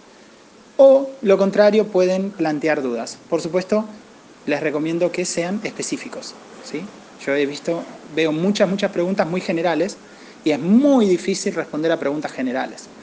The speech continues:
¿sí? Muy difícil, sin, sin datos, sin detalles, es muy da-, es muy difícil, eh, hablar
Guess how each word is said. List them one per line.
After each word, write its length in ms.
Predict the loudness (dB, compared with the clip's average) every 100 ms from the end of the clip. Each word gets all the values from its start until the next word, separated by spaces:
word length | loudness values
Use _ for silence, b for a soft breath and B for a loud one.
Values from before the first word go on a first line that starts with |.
| B B -14
¿sí? 260 | -10 -10 -12 -20 -8
Muy 160 | -2 -2
difícil, 340 | -4 -6 -10 -12
sin, 420 | -8 -4 -2 -4 -8 B B -8
sin 240 | -2 0
datos, 420 | 2 2 2 0
sin 1040 | -2 -10 -12 -8 -6 -4 -4 -4 -4 -4 -4
detalles, 580 | -2 -2 -2 -2 -4 -6
es 80 | -8
muy 220 | -6 -4
da-, 200 | -4 -6
es 60 | -8
muy 160 | -4
difícil, 400 | -4 -2 -2 -2 -4 B B B -12
eh, 840 | -4 -2 -2 -4 -4 -6 -8 -10 -12 -14 -8
hablar 600 | -4 0 2 2 2 -2